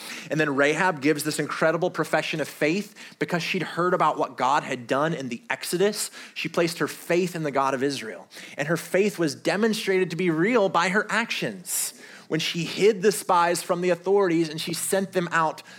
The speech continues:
by another way. Both Abraham's story and Rahab's story are making the same point.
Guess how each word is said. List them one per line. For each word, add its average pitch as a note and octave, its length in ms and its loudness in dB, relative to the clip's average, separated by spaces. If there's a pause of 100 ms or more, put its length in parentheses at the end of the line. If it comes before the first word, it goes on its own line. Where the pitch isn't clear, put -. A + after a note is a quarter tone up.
(220)
by C3+ 180 0
another C3+ 600 -2 (200)
way. G#2+ 380 -8 (200)
Both D#3+ 260 2
Abraham's F#3+ 600 4
story G3 520 4
and D#3 260 0
Rahab's D#3+ 460 2
story D#3+ 420 2
are C3+ 160 2
making D3+ 460 -2
the B2+ 120 -2
same E3 380 0
point. D3+ 520 0